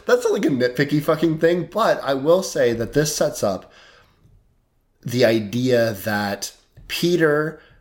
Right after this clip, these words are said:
doesn't want to hear about any of this nonsense and really is worried that Lisa is exploiting the fact that his best friend through thick and thin, through their, their entire lives, is, is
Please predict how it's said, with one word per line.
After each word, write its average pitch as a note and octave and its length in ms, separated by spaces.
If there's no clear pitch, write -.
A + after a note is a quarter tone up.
doesn't B2+ 320
want D#3+ 160
to D3 40
hear B2+ 220
about G#2+ 240
any G#2 180
of G2 140
this G2 220
nonsense F#2+ 640
and A2+ 320
really A#2+ 540
is B2 180
worried A#2 580
that G#2 440
Lisa A2+ 840
is G2+ 640
exploiting B2 920
the A2+ 60
fact G2+ 460
that G#2 260
his G#2+ 880
best A#2+ 440
friend F#2+ 640
through F#2+ 540
thick - 260
and B2 180
thin, G#2+ 320
through G#2+ 160
their, G#2 160
their G#2 160
entire C3+ 320
lives, G#2+ 380
is, A#2 480
is A2 420